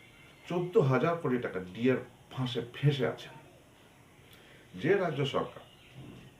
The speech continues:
স্কুল চালানোর জন্য যে কম্পোজিট ফান্ডের টাকা সামান্য, সেটুকুই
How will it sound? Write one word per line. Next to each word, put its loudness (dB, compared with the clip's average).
স্কুল -2
চালানোর 2
জন্য -4
যে -4
কম্পোজিট -2
ফান্ডের -4
টাকা -8
সামান্য, -2
সেটুকুই -2